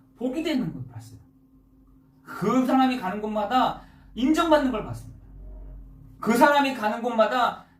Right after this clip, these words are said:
뭔가 풀리는 것들을 봤어요. "아, 저렇게 푸는 거구나. 아, 저렇게 풀어가는구나."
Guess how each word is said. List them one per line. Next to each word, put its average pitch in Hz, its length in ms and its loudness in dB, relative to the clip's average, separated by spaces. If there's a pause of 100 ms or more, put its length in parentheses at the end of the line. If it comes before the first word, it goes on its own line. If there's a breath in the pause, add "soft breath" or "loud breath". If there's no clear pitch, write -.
(120)
뭔가 269 340 2
풀리는 403 380 0
것들을 - 280 -2
봤어요. - 360 -8 (720)
"아, 107 680 -14 (120)
저렇게 - 260 -16
푸는 131 240 -14
거구나. - 380 -18 (880)
아, 147 280 -2
저렇게 202 560 0
풀어가는구나." 240 600 -10